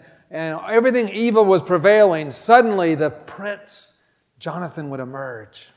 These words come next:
or Princess Bethany would come on the scene, and all would be set right. They would outwit the evil one. They would flash the sword, and all would be well, and everyone lived happily thereafter.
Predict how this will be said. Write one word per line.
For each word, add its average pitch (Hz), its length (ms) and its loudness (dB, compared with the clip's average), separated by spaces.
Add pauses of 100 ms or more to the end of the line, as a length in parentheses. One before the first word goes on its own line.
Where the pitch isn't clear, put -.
(840)
or 156 160 0
Princess 214 540 -2
Bethany 170 480 -2
would 151 180 -2
come 160 240 -4
on 156 120 -6
the 143 80 -6
scene, 123 640 -10 (360)
and 180 180 0
all 202 360 8
would 190 140 4
be 180 120 0
set 180 340 -4
right. 151 500 2 (520)
They 214 160 8
would 214 140 8
outwit 185 760 0
the 175 100 -2
evil 175 340 0
one. 160 540 -2 (240)
They 185 140 4
would 170 300 2 (440)
flash 151 300 -4
the 175 140 -6
sword, 156 600 -2 (300)
and 160 220 -16
all 202 240 4
would 190 100 2
be 170 100 2
well, 151 720 0 (640)
and 156 500 -2 (560)
everyone 220 300 6
lived 190 140 2
happily 185 400 4
thereafter. 180 680 4